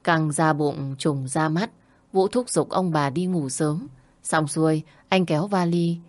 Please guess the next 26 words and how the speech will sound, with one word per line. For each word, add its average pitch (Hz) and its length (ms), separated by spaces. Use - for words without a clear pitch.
bước 254 220
vào 143 180
phòng 139 340
mình. 139 240
Về 175 160
quê 170 260
không 170 240
khí 170 280
trong 175 200
lành 143 300
mát 208 200
mẻ 147 220
lắm, 147 280
xung 180 240
quanh 170 220
nhiều 147 200
cây 170 240
cối, 165 340
không 190 220
có 220 100
cảm 147 280
giác 233 260
nóng 160 240
nực 180 160
khó 202 220
chịu 151 320